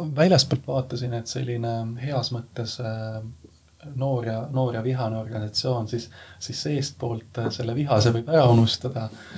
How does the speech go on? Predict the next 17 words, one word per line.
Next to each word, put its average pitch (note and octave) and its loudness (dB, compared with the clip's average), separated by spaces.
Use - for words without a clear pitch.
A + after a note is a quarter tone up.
Et, - -6
äh, A2 2
väga C#3 4
noor C#3 2
ja A#2 -2
nooruslik, A2 2
et, - -10
äh, G#2+ -6
ma A#2+ -10
saan A#2+ -4
aru, A#2+ -4
et - -14
keskmine A#2 -4
vanus B2 -2
on G#2+ -6
siin A2 -8
ka A2 -6